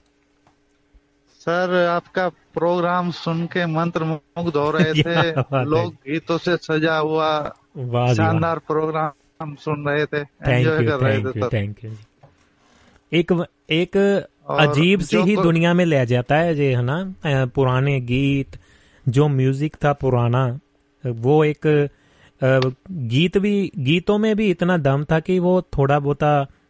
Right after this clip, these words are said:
Speaker 2: कि कहीं ना कहीं अपनी तरफ बहुत, अ, असर करते थे, खींचते थे जी। जी।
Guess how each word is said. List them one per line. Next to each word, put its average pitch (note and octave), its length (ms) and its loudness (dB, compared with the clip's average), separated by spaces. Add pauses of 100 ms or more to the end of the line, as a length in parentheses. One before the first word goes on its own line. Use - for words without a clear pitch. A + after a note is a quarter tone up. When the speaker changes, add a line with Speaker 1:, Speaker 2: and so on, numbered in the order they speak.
(140)
Speaker 2:
कि D3 160 0 (340)
कहीं D#3 220 2
ना F3 100 2
कहीं E3 260 0
अपनी D#3 320 0
तरफ D3 340 0
बहुत, D3 460 0
अ, D3 260 0 (840)
असर F#3 300 0
करते C#3+ 400 -2
थे, E3 160 -4
खींचते C#3 560 -2
थे G2 200 -4
जी। - 140 -12 (260)
जी। A2+ 280 -4